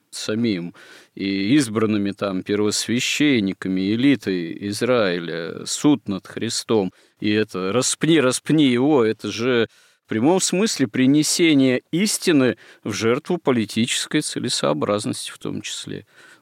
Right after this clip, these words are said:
Ну, не говоря там о корысти собственной, там, те, кто это устраивал, гордыне, но ещё и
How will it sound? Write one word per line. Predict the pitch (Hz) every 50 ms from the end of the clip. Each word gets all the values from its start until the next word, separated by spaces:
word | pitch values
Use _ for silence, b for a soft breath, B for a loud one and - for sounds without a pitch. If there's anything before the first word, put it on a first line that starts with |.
| B
Ну, | - 262
не | 185 147
говоря | 120 120 123 117 131 139 131 101
там | - - 90 87 92 _ -
о | - 110
корысти | - - 120 110 123 147 196 262 226 - - - 147
собственной, | - - - 139 120 - - - - 107 104 104 98 95
там, | _ - 92 87 90 90 - _ _
те, | - - 95
кто | - _ - 92
это | 87 82 _ -
устраивал, | 90 90 - - - - - 87 85 85 78 73 - - - - B B B B B
гордыне, | 104 104 104 180 87 85 101 143 208 214 156
но | 117 101 95 98 113
ещё | 151 202 - - - 160 196
и | 190 165 139 143